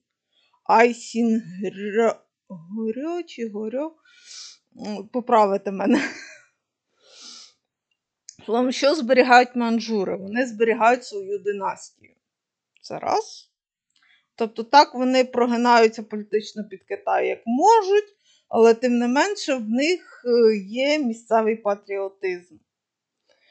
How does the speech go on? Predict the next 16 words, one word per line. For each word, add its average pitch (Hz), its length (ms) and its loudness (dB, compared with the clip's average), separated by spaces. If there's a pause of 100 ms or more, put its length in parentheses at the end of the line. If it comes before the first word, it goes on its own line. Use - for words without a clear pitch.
(340)
І 220 100 -6
цей 285 280 4
місцевий 285 440 2
патріотизм 269 720 2
настільки 247 460 -4
сильний, 269 420 -2
що 208 120 -6
він 240 120 -4
передається 196 840 -6
елітам. 190 680 -10 (2750)
І 202 80 -10
треба 269 420 6
ж 262 100 0
було 262 360 2
статися 254 540 2
біді 196 540 -6